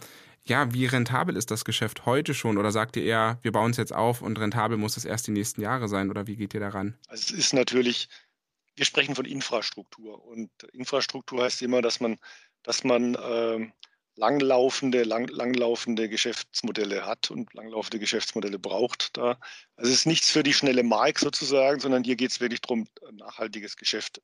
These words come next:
Speaker 2: zu, zu entwickeln. Also wir rechnen da mit, mit, wenn man so will, mit, mit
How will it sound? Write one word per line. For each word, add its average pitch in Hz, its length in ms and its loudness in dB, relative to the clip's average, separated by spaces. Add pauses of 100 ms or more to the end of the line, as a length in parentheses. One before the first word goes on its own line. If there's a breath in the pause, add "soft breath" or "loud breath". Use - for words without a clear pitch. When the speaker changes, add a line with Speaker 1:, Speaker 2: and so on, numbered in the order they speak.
Speaker 2:
zu, 107 340 -16
zu - 140 -18
entwickeln. 127 480 0 (500 loud breath)
Also 110 220 -6
wir 113 120 2
rechnen 123 320 2
da 117 140 6
mit, 117 340 -2
mit, - 240 -8
wenn 110 100 -2
man 110 120 0
so 107 140 -4
will, 113 140 2
mit, 110 180 0 (100)
mit - 280 -8